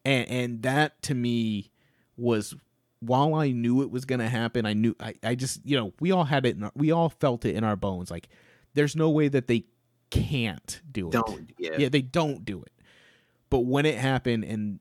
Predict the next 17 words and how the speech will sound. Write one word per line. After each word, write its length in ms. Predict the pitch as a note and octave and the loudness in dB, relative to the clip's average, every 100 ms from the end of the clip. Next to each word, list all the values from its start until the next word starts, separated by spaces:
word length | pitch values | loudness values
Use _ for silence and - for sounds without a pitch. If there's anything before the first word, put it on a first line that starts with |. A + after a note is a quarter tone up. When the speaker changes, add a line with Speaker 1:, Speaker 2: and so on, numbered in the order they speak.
| - | -6
Speaker 1:
how 160 | A#2+ | -4
long 480 | G#2+ F2+ A2 A#2 B2 | -4 -4 -4 -2 -2
it 80 | B2 | -2
happened 360 | A#2+ A#2+ C3 B2 | -2 -2 -2 0
for, 320 | C3+ C3+ B2 | 2 4 2
I 80 | A2+ | -2
was 180 | A2+ B2 | -4 -4
like, 320 | G#2 G#2+ G#2 - - - _ _ _ | -4 -4 -6 -12 -18 -20 _ _ _
I 120 | A2+ D3 | 0 2
didn't 240 | D#3+ D#3 | 2 2
expect, 320 | C#3 - B2+ | 0 0 2
I 60 | C#3 | 2
expected 380 | D3+ E3+ E3 C#3 | 2 2 2 2
maybe 300 | B2 B2 A#2+ | 2 2 2
a 60 | A2+ | 2
little 260 | A2+ G#2+ - | 2 0 -4
cameo, 580 | - B2 A#2 A2 G2 | -8 -2 0 0 -2